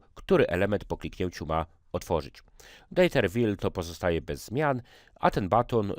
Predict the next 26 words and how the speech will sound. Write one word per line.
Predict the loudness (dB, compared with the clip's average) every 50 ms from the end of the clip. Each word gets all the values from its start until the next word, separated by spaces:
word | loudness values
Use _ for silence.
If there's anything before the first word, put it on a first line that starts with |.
| -6 -6 -6
y, |
z | -6 -4
tym | -4 -4 -2 -2
elementem | -2 -2 0 0 -2 -2 -4 -6 -8
span | -8 -6 -2 -2 -2 -2 -2
to | -6 -10
po | -10 -8
prostu | -6 -6 -6 -6 -8 -10
przycisk, | -10 -8 -8 -8 -8 -10 -12 -14 -12
który | -10 -10 -8 -8
całość | -4 0 0 2 2 0 -2 -6 -14 -20 _ _ _ _
zamyka. | -4 0 0 0 0 0 -4 -8 -12 -14 -14 _ _ _ _ _ -4
Na | -2 0
tym | 0 2 2 2
etapie | 2 2 0 0 0 0
to | 0
już | 0 0 -2
chyba | -2 0 0 0
powinno | -2 -4 -6 -4 -4 -4 -4
prawidłowo | -4 -6 -8 -6 -6 -6 -4 -4 -6
działać, | -8 -8 -8 -8 -10 -12 -14 -18 -20 -12 -4 0
ale | 0 0
sprawdźmy. | 0 0 -4 -6 -6 -6 -8 -16 -18 -18 _ _ _ _ _ _ -20 -20 _ _ _ -4
Zapisałem | -2 -2 -2 -2 0 0 2 2 2
plik | 0 -4 -6 -6 -6
index, | -8 -8 -6 -4 -4 -4 -6 -8 -14 -20 -18